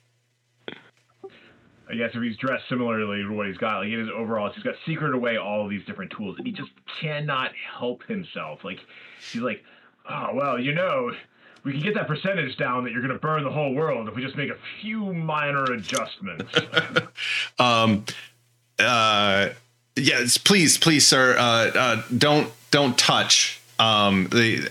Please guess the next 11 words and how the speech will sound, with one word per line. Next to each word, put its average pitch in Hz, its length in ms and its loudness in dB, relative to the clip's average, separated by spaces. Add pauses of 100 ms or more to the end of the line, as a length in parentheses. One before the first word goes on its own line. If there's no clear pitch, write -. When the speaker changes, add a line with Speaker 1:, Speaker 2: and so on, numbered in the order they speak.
(100)
Speaker 2:
it, 85 200 -2
it's, - 520 4 (380)
um, 87 440 4 (680)
the 110 200 4
doctor 117 460 4
has, 104 400 6
has 95 460 4 (300)
given 110 300 4
very 110 760 4
precise, - 880 4 (380)
um, 92 800 4